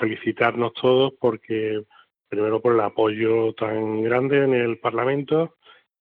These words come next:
y, segundo, porque, bueno, eh, eh,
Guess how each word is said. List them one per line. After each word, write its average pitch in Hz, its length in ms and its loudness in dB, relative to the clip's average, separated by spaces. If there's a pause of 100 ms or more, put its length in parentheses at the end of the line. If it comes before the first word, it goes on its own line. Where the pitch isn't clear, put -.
y, 117 720 -4 (120)
segundo, 101 400 -4
porque, 113 280 -2
bueno, 98 360 -10
eh, 104 560 -4 (480)
eh, 113 100 0